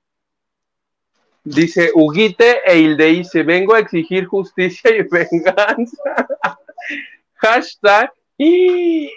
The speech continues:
mira, tenemos ya nosotros, este, comunicación con doña Cuquita. Bienvenida, doña Cuquita. Qué bueno que usted es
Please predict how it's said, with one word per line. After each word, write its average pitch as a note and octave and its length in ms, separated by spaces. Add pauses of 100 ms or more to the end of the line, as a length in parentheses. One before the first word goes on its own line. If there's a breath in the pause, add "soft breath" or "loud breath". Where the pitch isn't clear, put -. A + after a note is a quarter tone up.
(420)
mira, G#3 400
tenemos A3 560
ya E3+ 240
nosotros, G3+ 600
este, D#3 280
comunicación C#3+ 720
con F#3+ 160
doña C3+ 260
Cuquita. - 460
Bienvenida, E3 680
doña D#3 320
Cuquita. F3+ 640
Qué F#3 160
bueno F3+ 400
que D#3+ 100
usted D#3+ 280
es E3+ 180